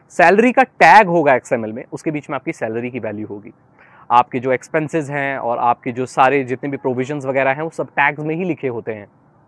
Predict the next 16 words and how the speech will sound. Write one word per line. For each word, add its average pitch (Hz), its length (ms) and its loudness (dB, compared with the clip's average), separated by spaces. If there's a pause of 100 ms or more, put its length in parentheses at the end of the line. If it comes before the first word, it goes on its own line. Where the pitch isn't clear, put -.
ठीक 151 120 -4
है? 185 80 -4 (680)
तो 123 180 -2 (280)
उसको 214 360 4
डेटा 156 260 2
को 196 120 2
फिर 196 180 -2
उस 196 260 -2
एक्सएमएल 226 380 2
फाइल 214 180 2
को 226 80 0
ट्रांसफर 190 340 2
कर 143 140 0
दिया 123 160 0
जाता 110 260 -4
है 98 80 -12